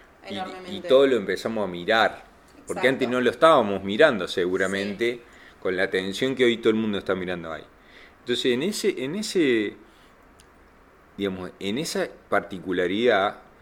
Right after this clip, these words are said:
Speaker 1: Brasil resulta que ya está más veinte por ciento arriba.
Speaker 2: Sí.
Speaker 1: En lo que va el año en dólares,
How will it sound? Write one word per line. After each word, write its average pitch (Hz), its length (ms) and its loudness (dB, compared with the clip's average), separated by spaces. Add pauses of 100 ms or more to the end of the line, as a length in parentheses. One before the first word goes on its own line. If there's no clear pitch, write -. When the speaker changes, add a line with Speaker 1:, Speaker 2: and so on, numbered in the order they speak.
(340)
Speaker 1:
Brasil 120 800 0 (400)
resulta 139 460 -4
que 117 140 2
ya 135 100 -8
está 160 200 -6
más 127 200 -2
veinte 143 280 -4
por - 160 -4
ciento 123 240 -6
arriba. 117 300 -6 (400)
Speaker 2:
Sí. - 360 -16 (760)
Speaker 1:
En 90 100 -8
lo 90 100 -2
que 90 100 -2
va 95 80 2
el 95 80 2
año 92 180 -2
en 90 120 -8
dólares, 80 580 -4